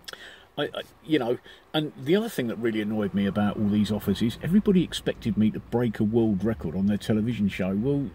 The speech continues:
you know, the people couldn't grasp the concept that by its very nature, a world record is something unique. If I could break the world record,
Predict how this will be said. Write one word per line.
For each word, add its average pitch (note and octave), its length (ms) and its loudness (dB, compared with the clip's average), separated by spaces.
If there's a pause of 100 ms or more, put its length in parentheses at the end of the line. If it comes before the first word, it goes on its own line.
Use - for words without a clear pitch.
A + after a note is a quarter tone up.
you E3 160 2
know, A#2+ 180 2
the B2+ 160 -4
people G#3 320 2
couldn't C3 380 2
grasp D3 440 2
the G#2+ 60 0
concept C#3 680 0
that A#2 180 2 (160)
by E3+ 160 4
its - 160 0
very F#3+ 320 4
nature, E3 500 4 (400)
a E3 60 2
world G3 320 6
record D#3 300 4
is A2 60 -2
something D3 380 0
unique. D#3+ 480 6
If F#3 160 4
I F#3 60 8
could - 340 0
break B2 220 2
the A2 80 0
world A2 280 4
record, A#2 320 2